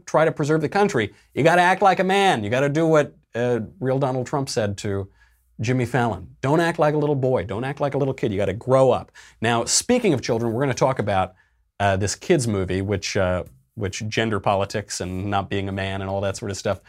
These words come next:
has also destroyed. Before we get to it, I gotta say goodbye to Facebook and YouTube. I'm sorry. And I got so much to talk about on The Incredibles.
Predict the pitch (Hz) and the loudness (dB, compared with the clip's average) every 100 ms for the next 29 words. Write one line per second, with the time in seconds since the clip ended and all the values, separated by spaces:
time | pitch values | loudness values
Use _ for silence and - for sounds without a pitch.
0 | - - 107 107 113 - 90 87 - 92 | -20 -8 -2 0 0 -2 -4 -6 -6 -6
1 | 85 147 151 170 117 107 104 - 127 120 | -6 -10 -2 0 2 2 0 2 0 2
2 | 123 165 151 160 208 196 202 202 220 220 | 2 4 4 4 4 4 2 2 -2 0
3 | 233 240 202 - 185 180 - 247 170 - | 0 2 2 2 -2 0 2 2 2 -2
4 | - - 147 175 104 - 147 143 95 - | -16 -4 0 0 -2 -4 -4 -2 -6 -8
5 | 98 110 98 98 98 95 95 92 104 98 | -2 -2 -2 -2 -4 -4 -8 -2 -2 -2
6 | 92 | -6